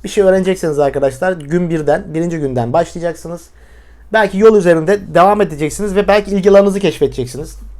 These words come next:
Yani ben bu web yazılımları bana ısınamadım, ben mobil yazılımlara kayacağım ya da ben gömülü sistemlere kayacağım diyeceksiniz. Dolayısıyla lütfen dil seçimi yapacağım diye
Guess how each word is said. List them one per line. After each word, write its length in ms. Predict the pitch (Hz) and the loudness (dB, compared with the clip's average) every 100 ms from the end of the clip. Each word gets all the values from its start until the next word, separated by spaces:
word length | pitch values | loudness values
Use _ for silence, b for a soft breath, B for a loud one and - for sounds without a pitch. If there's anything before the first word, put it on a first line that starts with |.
| - - - - - - | -20 -20 -20 -20 -20 -8
Yani 260 | 147 131 170 | -6 -2 -2
ben 280 | 170 175 | -2 -2
bu 160 | 180 170 | -4 0
web 180 | 180 175 | 0 2
yazılımları 420 | 156 156 160 160 | 0 0 -2 -2
bana 120 | 156 | -4
ısınamadım, 560 | 151 - 147 117 151 - - | -6 -6 -4 -4 -6 -10 -8
ben 280 | 160 156 | -8 -6
mobil 220 | 156 160 147 | -6 -2 0
yazılımlara 420 | 120 117 110 104 | -2 -4 -6 -4
kayacağım 360 | 104 101 131 - b b b - | -6 -6 -10 -10 b b b -4
ya 120 | 170 | -2
da 80 | 175 | 0
ben 180 | 175 170 | -2 -2
gömülü 220 | 170 160 | -4 -6
sistemlere 520 | 139 - 120 113 107 | -10 -8 -6 -6 -6
kayacağım 360 | 113 107 123 123 117 | -6 -6 -8 -10 -12
diyeceksiniz. 560 | 107 107 - 123 - - - - - - - - 139 | -10 -12 -14 -20 -20 -20 -20 -20 -20 -20 -20 -20 -4
Dolayısıyla 420 | 160 175 165 175 | 0 0 0 -2
lütfen 260 | 165 156 151 - b b - | 0 -2 -2 -6 b b -8
dil 100 | 151 | -6
seçimi 360 | - 156 160 156 | -6 -6 -6 -2
yapacağım 420 | 151 139 147 139 | -2 0 0 0
diye 260 | 127 123 | -2 -2